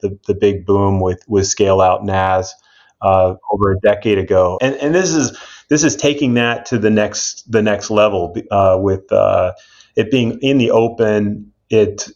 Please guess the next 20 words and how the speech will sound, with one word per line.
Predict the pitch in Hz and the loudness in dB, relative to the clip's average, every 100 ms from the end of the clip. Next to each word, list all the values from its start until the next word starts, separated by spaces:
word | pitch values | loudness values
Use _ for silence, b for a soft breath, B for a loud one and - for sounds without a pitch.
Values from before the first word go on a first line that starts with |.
| - | -4
it | 113 - | -2 0
gets | 127 | -2
a | 123 | 0
whole | 110 110 | 0 -2
community | - 104 104 107 101 | -2 -2 0 2 2
around | 98 101 | 2 -2
it. | 98 | -4
I | 104 | -4
think | 127 | -2
there's, | 117 104 - - | 0 -2 -4 -6
like, | 113 101 - | -4 -4 -4
something | - 127 113 | -4 0 0
over | 110 104 101 98 | 2 2 0 -2
a | |
couple | - 110 107 | -4 -2 -2
hundred | 110 104 104 | 0 -2 -4
contributors | 101 113 104 110 113 110 - | -4 -2 0 2 0 0 -4
to | 113 | -4
Ceph, | - 113 110 110 - - | 0 4 4 0 -10 -12
a | 117 | -8